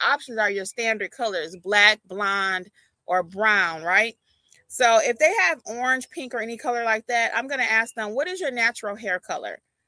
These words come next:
Um, because that's not an option on the fingerprinting card. So that would be my answer to that. And my other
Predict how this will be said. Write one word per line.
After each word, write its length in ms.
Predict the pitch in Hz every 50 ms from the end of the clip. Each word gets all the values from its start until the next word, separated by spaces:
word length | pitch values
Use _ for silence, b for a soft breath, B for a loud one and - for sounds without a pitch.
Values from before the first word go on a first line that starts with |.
| _ _ _ _ _ _ _ _ _ _
Um, 300 | 202 208 208 208 208 202
because 200 | 208 208 269 240
that's 220 | 214 220 240 - -
not 160 | 240 226 208
an 60 | 202 - -
option 380 | 214 220 226 - - 202 196
on 220 | - - 196 196 185
the 60 | 190
fingerprinting 680 | - - 220 220 214 202 - - 175 170 - 160 160
card. 400 | 202 196 143 123 127 - - - - _ _ _ _ _ _ _ _ _ _
So 480 | - - 214 202 196 190 185 180 180 180 190
that 160 | 208 214 214
would 100 | 214 196
be 140 | 196 202 190
my 240 | 190 185 185 185
answer 360 | - - 185 185 185 - - 180
to 200 | - - 202 175
that. 360 | 175 190 202 214 233 254 - - _ _ _
And 140 | 208 214 214
my 120 | 214 208 -
other 340 | 247 269 214 202 190 - 254